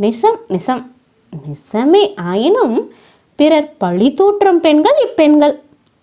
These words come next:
அவர் கழுத்து உன் கழுத்து ஆகுமோ சொல்வாய்? அயலான் வீட்டில் அறையில் நடப்பதை எட்டி பார்க்காதிருப்பதற்கே இயற்கை அன்னை இப்பெண்கட்கெல்லாம்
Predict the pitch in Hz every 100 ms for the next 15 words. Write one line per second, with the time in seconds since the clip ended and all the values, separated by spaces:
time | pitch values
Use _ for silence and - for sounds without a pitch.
0 | _ 151 143 147 156 226 233 302 294 294
1 | 294 - 285 285 294 - _ _ _ -
2 | 151 156 226 403 480 466 392 - 277 233
3 | 190 180 175 165 156 208 440 247 - -
4 | - 214 254 320 508 554 _ _ _ _
5 | _ 220 202 214 277 294 285 277 254 240
6 | 226 202 196 302 320 262 277 294 285 262
7 | 226 214 - 196 190 311 294 262 254 320
8 | 320 311 240 240 - 240 233 202 185 -
9 | 247 240 233 - 370 302 440 - - 320
10 | 359 440 480 403 359 311 254 226 320 359
11 | 302 277 262 277 294 294 - 196 202 339